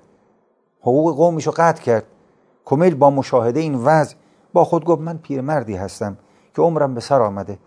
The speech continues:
سزاوار نیست که من سبب محرومیت حقوق قومم شوم.» لذا خود رو تسلیم حجاج کرد. حجاج با مشاهده کمیل گفت: «من از مدت‌ها منتظر تو بودم.»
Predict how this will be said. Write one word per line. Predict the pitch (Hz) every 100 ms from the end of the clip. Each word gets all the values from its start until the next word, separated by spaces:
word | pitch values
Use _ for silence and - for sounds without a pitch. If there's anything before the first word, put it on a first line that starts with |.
| _ _ -
سزاوار | 143 151 160 180 175
نیست | 190 -
که | 151
من | 175
سبب | 160 143 151 151
محرومیت | 143 120 123 127 147 139 120 _ _ _ _ -
حقوق | 131 165 160
قومم | 151 196 143 104
شوم.» | - 95 98 - _ _
لذا | 123 143
خود | - 160
رو | 151
تسلیم | - 131 - 151
حجاج | 117 107 - 131 -
کرد. | 101 92 _ _ _
حجاج | 120 113 160 120
با | 135
مشاهده | 139 - 139 131 170
کمیل | - 151 175
گفت: | 151 170 - - _
«من | 131
از | 147 113
مدت‌ها | 120 117 123 - 165
منتظر | 147 123 127 156 160
تو | 185
بودم.» | 147 95 90